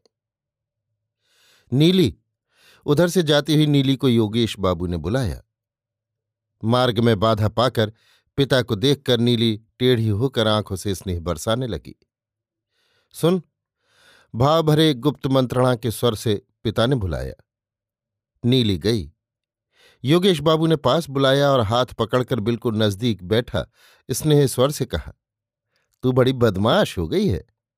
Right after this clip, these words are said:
पीठ पर हाथ फेरने लगे। कहा, "कल तुझे खोजा कि बाजार ले जाएं, बड़ी मोटर रेलगाड़ी और फुटबॉल खरीद दें, परंतु तू मिली ही नहीं।" फिर अभ्यस्त आलोचक की दृष्टि से देखते हुए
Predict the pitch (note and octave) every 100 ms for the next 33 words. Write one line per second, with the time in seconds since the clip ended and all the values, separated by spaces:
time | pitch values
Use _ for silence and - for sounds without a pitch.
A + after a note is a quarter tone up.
0 | _ _ _ _ _ E3+ F#3+ - E3 C#3+
1 | A2+ D3 - - G#2+ D2+ D#2 C#2 C2+ _
2 | _ _ _ _ _ - A2 D#3 _ _
3 | _ _ _ _ _ _ C3 C3 C#3 A#2+
4 | C#3+ A2+ A#2 D#3 D#3 A#2 G2+ F#2+ D3 G3
5 | G#3+ G#3+ D3+ D2+ _ _ _ _ - A#2
6 | C3+ C#3 C3 B2+ C3+ B2 B2+ A#2 B2 B2+
7 | A#2+ - G2 G2 D3+ - D#3+ G3 F3 A2
8 | - _ _ _ _ _ D#2 D2 F2 A#2+
9 | A#2 E3 D3+ D#3+ A3 C4 C#4 D4+ _ _
10 | _ _ _ _ _ _ _ - F#3 F3
11 | - _ C#3+ C#3+ C3 D#3+ C#3+ C#3+ C3 C#3+
12 | C3+ C3 C3+ A#2 C#3 - B2 A#2 A2 C#3
13 | - C#3 B2+ B2+